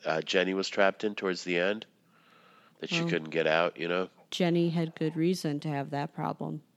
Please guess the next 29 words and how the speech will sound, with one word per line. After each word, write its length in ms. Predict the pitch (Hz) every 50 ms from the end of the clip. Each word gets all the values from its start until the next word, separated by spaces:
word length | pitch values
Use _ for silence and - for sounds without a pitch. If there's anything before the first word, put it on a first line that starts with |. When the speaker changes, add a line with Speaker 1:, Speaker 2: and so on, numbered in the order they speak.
| _ _ _ _ _ _ _ - 107
Speaker 1:
Yeah. 200 | 117 113 98 - - - - - - _ _ _ _ _ _ - - - - - - - - - - - - - _
Yeah, 220 | - 135 156 139 110
she 140 | - - 117
had, 180 | 117 107 -
she 180 | - - - 120
has, 220 | 120 120 95 -
she 200 | - - - -
had 120 | 120 120 107
some 140 | - 104 87
daddy 380 | 78 92 98 107 104 98 90 85
issues. 580 | 78 - - 78 76 73 73 71 - - - - - - _ _ _ _ - - - -
<laughs> 100 | 156 - - 160 - 160 - - 131 - - _ _ _
Speaker 2:
It 120 | - 214 208
almost 300 | 226 254 277 294 269 -
had 140 | 240 220 226
Speaker 1:
Jen- 100 | 226 214
Speaker 2:
wants 340 | 202 202 196 202 - - -
to, 100 | - 180
like, 200 | 175 170 175 -
be 100 | - 170
like, 200 | 170 170 165 -
"Who 240 | 160 - 208 214 220
has 340 | 185 208 202 196 190 -
the 120 | - 185 175
more 280 | 170 170 165 165 165
fucked 380 | 170 - - 165 165 - _ -
up 160 | 156 - -
problems, 460 | - - 156 147 160 151 143 143 -
Jenny, 480 | - - 190 190 190 202 208 214 214